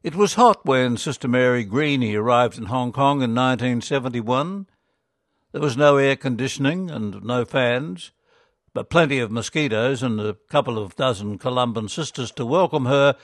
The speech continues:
to her first mission appointment, the Ratanji Sanatorium. The former British colony had been a hotbed of infectious disease from its foundation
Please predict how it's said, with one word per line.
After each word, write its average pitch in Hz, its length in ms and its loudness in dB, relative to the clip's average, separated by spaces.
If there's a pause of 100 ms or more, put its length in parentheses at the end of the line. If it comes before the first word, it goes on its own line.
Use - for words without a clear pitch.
(280)
to 151 120 0
her 143 180 0
first 151 460 0
mission 139 320 -4
appointment, 151 720 -4 (280)
the 131 360 -2
Ratanji 127 1080 -2
Sanatorium. 120 1040 -2 (1300)
The 160 80 0
former 220 400 4
British 143 400 -4
colony 135 520 0
had 127 200 -6
been 139 180 -2
a 135 100 -2
hotbed 143 680 -2
of 120 100 -6
infectious 127 680 -6
disease 139 540 -4
from 139 160 -4
its 131 140 -8
foundation 131 840 0